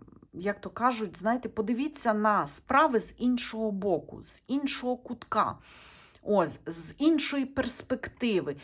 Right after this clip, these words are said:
і ви знайдете вихід з цього глухого кута. Ви знайдете його, ви розберетеся у своїх, е, якихось проблемах, якихось непорозуміннях, якщо ви не будете дійсно нікуди спішити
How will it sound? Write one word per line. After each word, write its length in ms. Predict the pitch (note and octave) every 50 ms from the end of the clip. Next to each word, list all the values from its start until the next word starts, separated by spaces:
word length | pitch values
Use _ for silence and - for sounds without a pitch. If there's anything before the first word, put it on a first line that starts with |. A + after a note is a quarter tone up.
| - - _ -
і 100 | G#3 G3+
ви 260 | E3+ F3 G3+ A#3+ C4+
знайдете 720 | B3+ C4+ C#4+ C#4+ B3+ G#3 E3+ F3 E3+ E3+ E3+ - A3 A#3 A#3 - - _
вихід 640 | - D#3+ C#3+ C#3 F#3 G3 F#3 F#3+ - A3+ A3 - - -
з 160 | - - -
цього 320 | - - E3+ D#3 D#3 F3+ F3
глухого 480 | F3 G3 F3+ E3+ - - D3 C#3+ -
кута. 380 | - - - - - C#3 A#2+ C3 - - _ _ _ _ _ _ -
Ви 220 | C#3 D3 F#3+ G#3+
знайдете 540 | G#3 G#3 A#3+ B3 A3+ F3+ F3+ E3 E3+ - D3+
його, 340 | C#3+ D3 C3+ C3 C#3 C3+ D#3 - - - - - - _ -
ви 280 | E3+ E3 F3 G#3 A3+
розберетеся 840 | A3 A#3+ A#3+ A3 G#3 G#3+ A3 G3+ F#3 E3+ E3+ - F3 - - F#3 D3+
у 160 | - G3+ G3
своїх, 680 | - - - D#3+ F3 E3+ D3 D3+ D#3 D#3+ D#3+ - - - -
е, 340 | - D#3 D3+ C#3+ C3+ C#3 C#3
якихось 500 | C#3 D3+ E3 D#3 D3+ D3 - - C#3+ C3
проблемах, 720 | - - D#3+ D#3+ D3+ D#3+ F3 G3+ A3 A3 G#3 F#3+ E3 D3+ C#3+
якихось 460 | D3 C#3+ C#3+ - D#3 D3+ - - -
непорозуміннях, 1120 | D3 D3 C#3+ C#3+ - D#3+ D3+ D3+ D3+ D#3 D3 D#3+ E3 F3 F#3+ G#3+ A#3+ A#3+ A#3 A#3 A3+ - - - - - - _
якщо 460 | - A3+ A3 - - - G#3+ G3 F#3
ви 160 | F3+ - G3+ G3+
не 120 | G#3 G#3
будете 420 | F3 D#3+ E3 D#3 D#3+ E3 E3 G3+
дійсно 460 | E3+ D#3 C#3+ D#3 D#3 C#3+ - - F3 F3
нікуди 420 | F3 E3 - - C#3+ B2+ C3 C#3
спішити 680 | C3+ C#3 - - - - - B3+ C4 B3+ - B3 A#3+